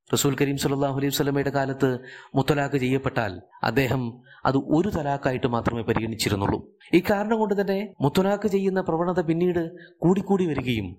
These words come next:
ആളുകൾ നിസ്സാരമായി മൂന്ന് ത്വലാഖും ഒന്നിച്ച് പ്രഖ്യാപിക്കുകയും പിന്നീട് മനസ്സ് മാറി അത് ഒരു ത്വലാഖേ ഉണ്ടായിരുന്നുള്ളൂ എന്ന രീതിയിൽ മുന്നോട്ട് പോവുകയും ചെയ്യും. ഉമർ ബിൻ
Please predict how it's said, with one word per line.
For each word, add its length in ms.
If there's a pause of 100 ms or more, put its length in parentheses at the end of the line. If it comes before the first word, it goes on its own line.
(240)
ആളുകൾ 340
നിസ്സാരമായി 720 (340)
മൂന്ന് 260
ത്വലാഖും 460 (100)
ഒന്നിച്ച് 260
പ്രഖ്യാപിക്കുകയും 760 (420)
പിന്നീട് 360
മനസ്സ് 300
മാറി 300 (280)
അത് 120
ഒരു 140
ത്വലാഖേ 400
ഉണ്ടായിരുന്നുള്ളൂ 560 (100)
എന്ന 180
രീതിയിൽ 460 (300)
മുന്നോട്ട് 300
പോവുകയും 500
ചെയ്യും. 280 (240)
ഉമർ 200
ബിൻ 120